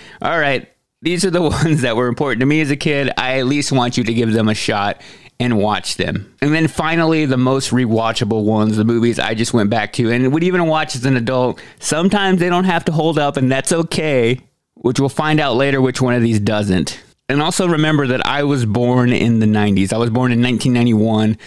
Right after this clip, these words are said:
So a lot of these movies are gonna be very formative of those years, of the new movies coming out around that time. Not to say I didn't watch movies from the eighties or seventies, but there's just something about watching new movies when you're a kid that really means something.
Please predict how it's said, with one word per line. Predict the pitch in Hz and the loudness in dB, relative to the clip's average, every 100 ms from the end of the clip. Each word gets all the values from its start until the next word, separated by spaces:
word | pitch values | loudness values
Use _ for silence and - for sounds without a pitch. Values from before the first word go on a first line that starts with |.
| - - | -20 -8
So | - 156 | -4 0
a | 156 | 0
lot | 165 180 | 0 0
of | |
these | 165 147 | 0 2
movies | 143 135 127 | 2 0 0
are | 117 | 0
gonna | 120 | 0
be | 120 | 0
very | 113 120 131 123 | 0 0 0 -2
formative | - 117 117 117 113 110 | -2 0 2 2 2 0
of | 104 107 | 0 0
those | 113 123 127 | 0 0 0
years, | 110 110 107 | 2 2 0
of | 107 | 0
the | 110 | 0
new | 123 131 | 2 2
movies | 131 120 | 2 0
coming | - 113 110 | -2 0 0
out | 107 | 0
around | 107 107 | 2 2
that | 120 120 | 0 -2
time. | - 117 120 117 - _ _ - | -2 0 0 -2 -6 _ _ -6
Not | 165 208 | -2 -2
to | - | -2
say | - 170 | -2 0
I | 151 | 2
didn't | 156 147 | 2 2
watch | 135 135 | 0 0
movies | 131 131 127 | 0 2 0
from | 123 | -2
the | 110 | 0
eighties | 110 117 120 110 | 0 0 0 0
or | 110 | 0
seventies, | - 156 165 151 143 143 139 - - | 0 -2 0 2 2 0 -2 -6 -6
but | 165 | -2
there's | 175 | 0
just | 180 - | 0 0
something | 190 175 | 0 0
about | 151 147 131 | 0 0 0
watching | 139 139 143 127 | 0 0 0 2
new | 123 131 | 2 2
movies | 127 123 120 113 | 2 2 2 0
when | 117 113 | 0 2
you're | 117 | 0
a | 113 | -2
kid | - 113 104 101 107 - - | -2 -2 0 -2 -6 -8 -2
that | 139 131 | 0 0
really | 135 127 | 0 0
means | 113 113 107 | 2 2 0
something. | 98 95 95 104 | -2 0 -2 -4